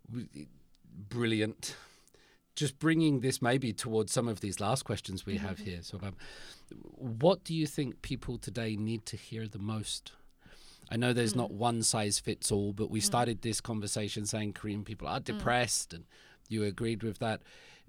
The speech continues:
Speaker 1: What message do you think people today need to hear?
Speaker 2: It's okay. It's okay being depressed. It's okay
Speaker 1: Mm.
Speaker 2: f-,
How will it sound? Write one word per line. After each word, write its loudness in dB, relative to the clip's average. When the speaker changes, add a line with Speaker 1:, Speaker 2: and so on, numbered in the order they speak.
Speaker 1:
What 2
message 2
do -8
you -2
think -8
people -6
today -4
need -2
to -8
hear? -8
Speaker 2:
It's -4
okay. -8
It's -6
okay 0
being -6
depressed. -8
It's -4
okay -6
Speaker 1:
Mm. -12
Speaker 2:
f-, -20